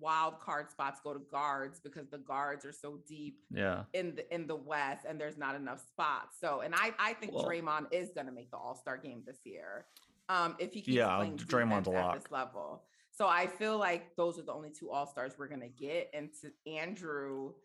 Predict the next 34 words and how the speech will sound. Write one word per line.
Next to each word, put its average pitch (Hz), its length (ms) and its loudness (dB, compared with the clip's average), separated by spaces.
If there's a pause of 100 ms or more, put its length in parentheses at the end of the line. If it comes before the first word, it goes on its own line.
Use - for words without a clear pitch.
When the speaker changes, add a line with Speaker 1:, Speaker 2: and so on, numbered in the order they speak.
(260)
Speaker 1:
would 170 160 -2
be 147 320 -4
Speaker 2:
Yeah. - 100 0
Speaker 1:
a - 140 -4
push, - 380 -4
or 160 140 4
even 151 300 2
Poole. 127 500 -6
I 147 120 2
just 165 240 -6
don't 151 280 0
see 151 300 -6
it, 233 260 2 (260)
but 196 140 6
it's 202 180 4
not 202 180 6
because 196 220 0
I 165 100 6
don't 160 220 2
think 156 220 -8
that 147 200 2
Andrew 151 400 -4
is 139 120 -4
not 139 160 2
having 135 260 2
Speaker 2:
Mm-hmm. 139 80 2
Speaker 1:
that 131 140 -2
kind 135 200 -2
of 131 80 -6
season. 180 480 -4
I 147 120 2
just 147 240 -8
think 147 240 -4
that 131 400 2